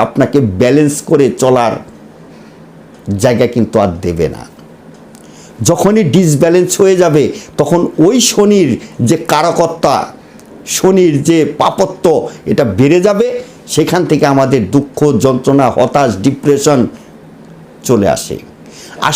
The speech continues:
শনির মধ্যে আছে কি? সেই বাধা, বিঘ্ন, ঝঞ্ঝাট, ডিপ্রেশন, হতাশ সৃষ্টি করা, কোনো কাজে বাধা সৃষ্টি করা।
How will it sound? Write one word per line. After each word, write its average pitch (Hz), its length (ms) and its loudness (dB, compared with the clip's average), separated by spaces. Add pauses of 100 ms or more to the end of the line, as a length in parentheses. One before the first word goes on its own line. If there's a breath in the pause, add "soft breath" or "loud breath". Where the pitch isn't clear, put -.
শনির 233 380 2
মধ্যে 202 200 2 (140)
আছে 185 260 0
কি? 156 120 2 (420 loud breath)
সেই 165 180 0 (320)
বাধা, 139 260 2 (100)
বিঘ্ন, 135 240 2 (200)
ঝঞ্ঝাট, 131 440 2 (1080)
ডিপ্রেশন, 143 600 0 (1800)
হতাশ 165 300 0 (120)
সৃষ্টি 170 300 0 (100)
করা, 147 200 2 (500)
কোনো 160 160 2 (100)
কাজে 160 200 2 (100)
বাধা 135 200 0 (100)
সৃষ্টি 160 360 -2
করা। 147 220 2